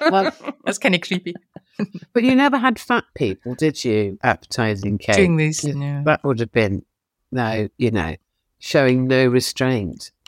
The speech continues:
Speaker 2: Mm-hmm.
Speaker 1: And, and so that's why I did the whole cake thing, just to kind of go,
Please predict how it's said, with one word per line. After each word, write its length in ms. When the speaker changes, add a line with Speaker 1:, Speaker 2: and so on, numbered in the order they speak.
Speaker 2:
Mm-hmm. 300
Speaker 1:
And, 160
and 220
so 260
that's 300
why 200
I 60
did 220
the 80
whole 220
cake 460
thing, 360
just 300
to 60
kind 260
of 100
go, 400